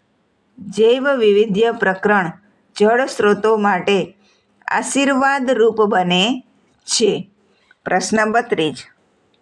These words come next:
સંકલ્પના સમજાવો. ખનિજ સંરક્ષણ અને ઘડ-, ઘડતરનું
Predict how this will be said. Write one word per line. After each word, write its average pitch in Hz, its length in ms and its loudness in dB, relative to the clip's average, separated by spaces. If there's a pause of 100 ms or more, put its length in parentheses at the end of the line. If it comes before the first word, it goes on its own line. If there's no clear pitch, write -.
(2000)
સંકલ્પના 240 800 -2
સમજાવો. 190 960 -2 (420)
ખનિજ 233 480 0
સંરક્ષણ 233 880 -4 (640)
અને 202 480 0
ઘડ-, 202 400 0 (1800)
ઘડતરનું 214 920 -2